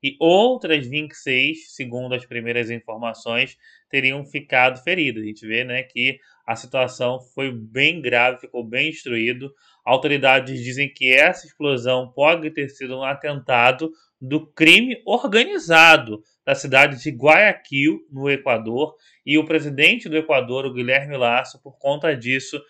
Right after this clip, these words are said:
decretou há pouco estado de emergência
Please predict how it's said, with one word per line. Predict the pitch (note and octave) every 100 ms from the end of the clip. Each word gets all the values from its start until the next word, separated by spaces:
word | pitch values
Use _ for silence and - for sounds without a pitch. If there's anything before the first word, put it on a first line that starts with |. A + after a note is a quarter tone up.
| _ _
decretou | C3 C#3 D3 C#3+ C#3+
há | D#3 D#3+
pouco | C3 C3+ C3 -
estado | C#3+ - - D3 D#3+ E3 D3
de | C#3
emergência | C#3 B2 A#2 A#2+ B2+ B2+ C#3+